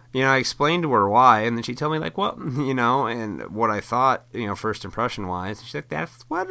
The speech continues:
my parents think about him." I was like, "Ah, you know, I don't even need to, I don't even need to ask him. I could just tell by shaking his hand that, eh, you know, he's probably a bit of a bitch." <laughs> You know, and that sucks because it's not that you're not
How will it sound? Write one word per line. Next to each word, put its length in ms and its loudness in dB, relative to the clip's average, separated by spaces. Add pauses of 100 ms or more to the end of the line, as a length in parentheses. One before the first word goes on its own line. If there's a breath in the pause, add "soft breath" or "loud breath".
my 180 -2 (100)
parents 560 2
think 280 -2
about 400 2
him." 360 2
I 100 4
was 100 -2
like, 200 0
"Ah, 240 -2
you 140 0
know, 160 6
I 120 8
don't 160 4
even 160 0
need 160 0
to, 220 -2 (500 loud breath)
I 100 -2
don't 140 4
even 180 2
need 160 0
to 60 4
ask 280 4
him. 100 0
I 60 -2
could 120 -4
just 160 -6
tell 160 2
by 120 0
shaking 280 -2
his 120 -4
hand 260 0
that, 160 -2
eh, 220 -2 (340)
you 120 -4
know, 220 2 (420 soft breath)
he's 120 -20
probably 600 0
a 40 0
bit 160 4
of 80 -2
a 40 0
bitch." 400 -2 (140)
<laughs> 1160 -4 (720 loud breath)
You 100 4
know, 300 8 (240)
and 140 2
that 120 8
sucks 300 6
because 260 0
it's 120 -8
not 180 2
that 200 2
you're 80 -2
not 180 4